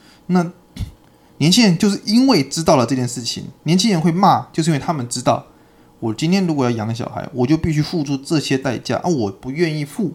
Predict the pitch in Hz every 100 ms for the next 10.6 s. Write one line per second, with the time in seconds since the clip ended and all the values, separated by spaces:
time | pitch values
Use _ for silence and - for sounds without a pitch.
0 | - _ - 113 131 160 180 123 127 -
1 | - - _ _ 165 135 117 123 - 107
2 | 123 - _ _ _ - - 175 180 165
3 | - 226 139 117 120 101 98 95 123 113
4 | - - - - - - - 196 160 -
5 | _ _ _ _ _ _ - - - 175
6 | 147 120 123 131 131 127 143 175 170 -
7 | - _ - - - - _ _ _ -
8 | 208 233 240 208 190 175 135 123 135 180
9 | 180 139 - 175 131 175 123 131 127 113
10 | - 107 - 185 208 143